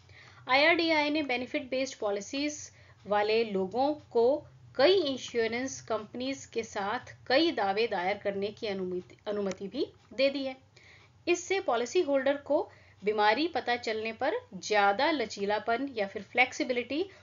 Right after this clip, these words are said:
और वाइडर ऑप्शंस मिल सकेंगे। तो देखिए ये थी गाइडलाइंस जो कि, अ, नई गाइडलाइंस है आईआरडीआई की तरफ से दी गई हैं specially हेल्थ इंश्योरेंस के लिए।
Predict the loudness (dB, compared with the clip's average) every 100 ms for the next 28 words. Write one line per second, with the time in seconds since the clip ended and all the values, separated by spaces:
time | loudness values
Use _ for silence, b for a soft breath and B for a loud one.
0 | B -2 4 4 4 0 2 2 2 2
1 | 0 -2 -4 -4 -2 0 0 -4 -20 _
2 | -12 -2 0 0 -4 -6 -4 -6 -10 -18
3 | _ b b -10 -6 -2 0 0 0 -2
4 | -4 -2 0 0 0 -2 -2 -4 -6 -6
5 | -6 -4 -4 -4 -6 B B -2 0 0
6 | -2 4 6 8 6 4 0 -2 0 -2
7 | 0 0 0 0 -2 -4 -6 -6 -6 -6
8 | -4 -4 -4 -2 -4 -2 -6 -6 -6 -6
9 | -4 -2 -4 -4 B B -2 2 2 2
10 | -4 -4 -4 -4 -4 -2 -4 -4